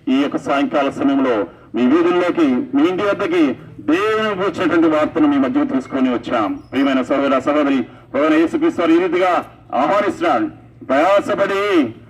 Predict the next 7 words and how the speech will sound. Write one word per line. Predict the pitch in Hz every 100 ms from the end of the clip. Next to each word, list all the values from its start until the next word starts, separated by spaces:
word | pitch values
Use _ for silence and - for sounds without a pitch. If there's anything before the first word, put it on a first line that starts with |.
| - -
భారం | 160 196 196 202
మోసుకుంటున్న | 202 - 196 165 185 180 156 151 190 - - - -
సమస్త | 139 180 - 226
జనులారా | 214 190 175 143 117 110 -
నా | 98 123
యొద్దకు | 151 302 311 175
రండి." | 349 349 302 110